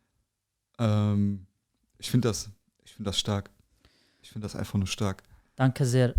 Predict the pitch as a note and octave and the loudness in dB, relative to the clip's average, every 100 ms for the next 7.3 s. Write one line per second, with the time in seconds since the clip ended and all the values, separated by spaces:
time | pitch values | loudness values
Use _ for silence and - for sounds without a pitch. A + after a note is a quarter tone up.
0 | C#3 B2+ B2 B2 - _ D3+ F3+ D3 F#3+ | 4 4 4 0 -4 _ 2 4 4 0
1 | - - B2 A2+ A#2+ - - - C3+ A#2+ | 0 0 2 2 -2 -4 -2 2 4 4
2 | B2 C3+ - B2+ - C3 B2 - - - | 2 0 0 0 0 -2 -2 -4 -20 -2
3 | B2+ A#2 - C3+ A#2+ B2+ - C#3 C3 B2 | 2 2 4 0 4 4 4 2 4 2
4 | - B2 - C#3 C3+ - B2 - D3 C#3+ | 0 -2 0 4 4 2 -2 2 4 4
5 | B2+ - - C3+ A2+ A2 G#2 A#2+ A2+ A2 | 2 -2 -18 -12 -10 -8 -4 2 2 0
6 | - - _ - D3 D#3 - - - C#3 | -8 -20 _ -2 2 2 2 -6 0 2
7 | B2+ B2 A#2+ | 4 2 0